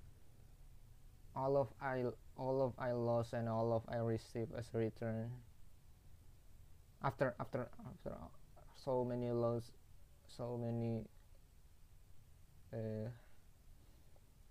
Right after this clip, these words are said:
losses I have. Dan akhirnya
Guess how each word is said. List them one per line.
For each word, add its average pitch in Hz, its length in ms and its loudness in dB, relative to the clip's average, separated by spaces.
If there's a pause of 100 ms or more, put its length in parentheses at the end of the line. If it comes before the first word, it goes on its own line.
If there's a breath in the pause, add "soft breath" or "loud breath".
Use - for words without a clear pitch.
(340)
losses 131 560 -2
I - 120 -8 (160)
have. 139 160 -10 (1600 soft breath)
Dan 127 440 -4 (120)
akhirnya 131 680 2